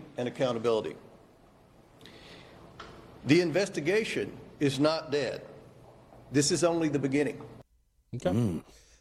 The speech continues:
Speaker 2: Uh, I noticed his hair. Like, that comb job is n-, nuts, bro.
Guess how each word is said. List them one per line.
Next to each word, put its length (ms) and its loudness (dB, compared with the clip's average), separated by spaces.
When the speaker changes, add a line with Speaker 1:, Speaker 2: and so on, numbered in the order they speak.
Speaker 2:
Uh, 40 2
I 220 4
noticed 380 4
his 160 0
hair. 400 0
Like, 160 -2
that 180 0
comb 300 0
job 260 -6
is 200 -8
n-, 720 0
nuts, 260 -2
bro. 220 -8